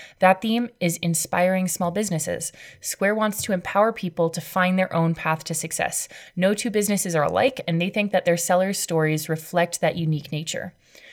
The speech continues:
There's something special about people being able to see themselves in the success of another person, something that inspires them to continue working.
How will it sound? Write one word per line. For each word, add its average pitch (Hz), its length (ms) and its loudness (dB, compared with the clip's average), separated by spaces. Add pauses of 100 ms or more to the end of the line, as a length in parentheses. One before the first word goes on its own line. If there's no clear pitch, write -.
(160)
There's 202 180 2
something 294 360 0
special 233 420 4
about 175 260 6
people 180 280 -2
being 170 200 2
able 165 160 2
to 165 100 0
see 175 180 -2
themselves 180 520 2
in - 140 -4
the 165 80 2
success 160 480 0
of 160 220 -2
another 156 280 0
person, 170 440 -4 (260)
something 202 300 2
that 180 120 2
inspires 175 640 2
them 165 160 2
to 165 140 -4
continue 156 400 -4
working. - 400 -6